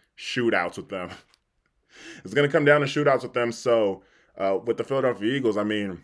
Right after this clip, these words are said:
how can we compete with them? I'm glad that we restructured Darius Slay, so he's gonna be here for a couple more years, so good. We got, we have our number one cornerback, but you gotta make sure, you gotta make sure we have our safeties prepared. You have to make sure we have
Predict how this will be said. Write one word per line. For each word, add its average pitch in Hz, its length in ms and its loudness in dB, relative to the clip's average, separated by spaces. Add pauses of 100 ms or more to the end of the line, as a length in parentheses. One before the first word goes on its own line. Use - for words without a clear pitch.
(120)
how 107 180 -4
can 117 180 -4
we 113 80 -2
compete 117 320 -8
with 113 140 -6
them? 101 280 -4 (1080)
I'm 107 160 0
glad 110 340 4
that 147 160 4
we 147 160 0
restructured 135 580 -2
Darius 123 380 0
Slay, 110 260 0
so 107 160 -4
he's 98 140 -4
gonna 110 140 -4
be 127 160 -4
here 127 220 -2
for 123 120 -6
a 107 60 -2
couple 117 240 -8
more 139 160 -4
years, 120 340 -2
so - 160 -4
good. 90 400 -2
We 85 80 -12
got, 101 240 -4
we 101 80 -4
have 101 160 -2
our 107 60 -4
number 107 200 -4
one 104 180 -4
cornerback, 90 600 -6
but 95 120 -8
you 98 180 -8
gotta 101 300 0
make 98 260 -2
sure, 104 640 -2 (720)
you 92 100 -10
gotta 110 200 2
make 113 180 0
sure 120 120 -4
we 113 100 2
have 110 120 2
our 110 100 0
safeties 113 460 -2
prepared. 101 540 -4 (340)
You 101 80 -2
have 110 100 -2
to 120 80 -8
make 117 140 0
sure 117 140 0
we 113 160 4
have 117 360 2